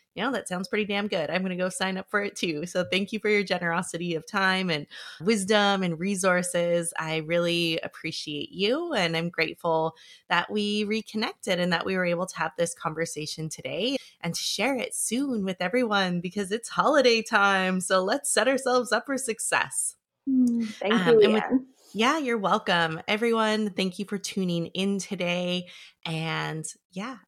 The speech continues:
Speaker 1: I appreciate you. And I'll be back next week with another episode. So stay tuned.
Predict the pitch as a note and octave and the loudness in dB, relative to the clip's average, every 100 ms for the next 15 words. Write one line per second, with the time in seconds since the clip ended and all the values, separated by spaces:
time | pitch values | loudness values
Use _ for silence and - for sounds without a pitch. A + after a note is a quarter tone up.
0 | - G#3 G3 - C#4 D#4 C#4 B3 - B3+ | -6 -4 -4 -4 -6 -4 -4 -6 -4 -2
1 | E4+ F#4+ - A3 G#3+ G#3+ - G#3+ A#3+ B3 | -2 -4 0 0 2 0 2 0 2 2
2 | C4 C4 D4 D4 G#3+ G3+ - F#3+ F#3+ F#3+ | 2 0 -6 -4 -4 -4 -2 -2 0 2
3 | B3+ A3 F#3+ F3 - - - - D3 - | 4 2 0 -4 -4 -4 -6 -8 -8 -8
4 | - B3 C#4+ G#3 D#3+ - - F#3 | 0 2 2 -2 -2 -4 -10 -16